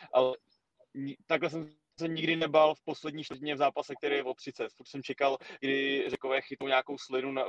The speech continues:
padne jim tam několik trojek, ale naštěstí kluci hráli fakt zkušeně a, a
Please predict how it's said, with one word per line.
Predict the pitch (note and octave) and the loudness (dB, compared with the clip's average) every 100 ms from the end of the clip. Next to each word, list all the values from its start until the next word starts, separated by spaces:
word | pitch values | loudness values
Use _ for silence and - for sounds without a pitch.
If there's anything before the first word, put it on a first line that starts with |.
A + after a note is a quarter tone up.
| - | 0
padne | C3+ B2 C3 | -2 0 -6
jim | C3 | -6
tam | C#3 C3 | -6 -8
několik | - C3+ - | -6 -6 -4
trojek, | - B2+ B2+ B2 | 2 4 4 4
ale | C3 B2+ | 4 4
naštěstí | A#2+ - - - | 2 -6 -16 -18
kluci | A#2 - B2 | -18 -6 2
hráli | A#2+ A#2+ | 6 4
fakt | - B2 | 2 -6
zkušeně | - A2+ - B2 B2 A#2+ | -8 -12 -8 -4 2 4
a, | A#2 - - - - - | 4 0 -12 -20 -20 2
a | G#2+ A2 A2 | 4 6 4